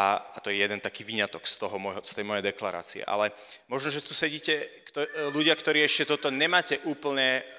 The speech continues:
ujasnené, ale to nevadí, eh, lebo štedrosť môže byť takým s-, istým spôsobom taký hack alebo taký, taká finta,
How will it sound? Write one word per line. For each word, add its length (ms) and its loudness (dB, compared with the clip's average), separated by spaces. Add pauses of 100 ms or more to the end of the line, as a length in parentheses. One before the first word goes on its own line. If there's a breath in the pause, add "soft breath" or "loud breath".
(240)
ujasnené, 640 4 (480)
ale 320 2
to 80 -4
nevadí, 600 0
eh, 60 -12 (960 soft breath)
lebo 400 0
štedrosť 1120 4
môže 240 0
byť 160 -2 (320)
takým 320 -4
s-, 240 2
istým 240 0
spôsobom 320 0
taký 320 -4
hack 480 6
alebo 240 0
taký, 400 -4
taká 160 -6
finta, 640 2